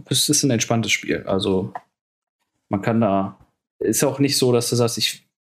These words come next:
verliere mich da jetzt, also man kann sich mit Sicherheit drin verlieren, aber eigentlich kannst du jederzeit ausmachen und das wird gespeichert. Du musst nicht erst zum Speicherpunkt oder sonst irgendwas, ne? Und wenn du stirbst, ist halt auch nicht so dramatisch.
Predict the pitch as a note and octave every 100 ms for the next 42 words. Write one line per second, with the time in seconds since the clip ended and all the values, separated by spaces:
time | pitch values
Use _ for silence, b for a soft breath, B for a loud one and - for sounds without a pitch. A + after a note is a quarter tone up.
0 | _ _ _ _ _ _ _ _ _ _
1 | - A2 A#2+ B2+ C3 B2+ A#2+ - A2+ G2
2 | F#2+ B2 A#2 A2+ G2 G#2+ - E2 F#2+ F#2+
3 | F2+ F2+ E2 F2 G2 F#2 - B B B
4 | B A2 A#2+ A#2 A#2 - A2+ - A2+ G#2
5 | A#2 A#2+ - - G2 G2 G2 F2+ F#2+ -
6 | F#2+ F#2+ F2+ D#2+ - - - - - E2+
7 | - - - F#2+ F#2+ G2+ G2 - F2+ -
8 | F2+ - G#2+ G2 F#2+ F2+ G2 G2 G2+ G2
9 | F2 - - - - - G2 A#2+ B2+ -
10 | _ _ _ _ _ - A#2+ B2 - B2
11 | B2+ C3 - A#2 - A2+ A2 G#2 F#2+ -
12 | - - - - - -